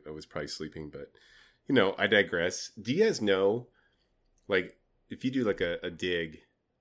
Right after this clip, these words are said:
on Facebook today, you'll probably get back both an I P V four address and I P V six. Did this B G P foobar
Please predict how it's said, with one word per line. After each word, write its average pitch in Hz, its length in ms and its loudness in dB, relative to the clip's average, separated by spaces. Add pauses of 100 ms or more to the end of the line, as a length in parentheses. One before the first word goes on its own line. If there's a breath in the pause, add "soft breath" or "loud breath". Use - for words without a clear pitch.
on 80 200 -10
Facebook 82 420 -8
today, 78 220 -8
you'll 82 160 -8
probably 90 180 -2
get 80 160 -8
back 78 240 -8
both 82 200 -8
an 82 100 -6
I 80 100 -4
P 82 160 -12
V 76 200 -14
four 90 320 -4
address 87 380 -2
and 80 140 -8
I 80 160 -8
P 80 140 -14
V 76 160 -12
six. - 360 -4
Did 87 220 -6
this 107 240 -2
B 98 160 -6
G 92 140 -10
P 95 400 -6 (1080)
foobar 92 540 2